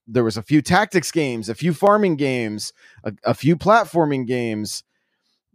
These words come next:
Th-, they teased us with some stuff coming. Like, the, the pacing of this show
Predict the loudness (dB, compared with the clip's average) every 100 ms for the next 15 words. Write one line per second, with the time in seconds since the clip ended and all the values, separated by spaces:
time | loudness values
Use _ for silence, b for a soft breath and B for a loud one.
0 | _ _ _ _ _ _ _ _ -8 -8
1 | 0 0 0 0 0 0 0 2 2 0
2 | 2 2 2 2 4 4 0 _ _ 0
3 | 0 -2 -16 0 2 2 -2 -4 -4 -2
4 | -2 2 2 2 0 0 0 0 0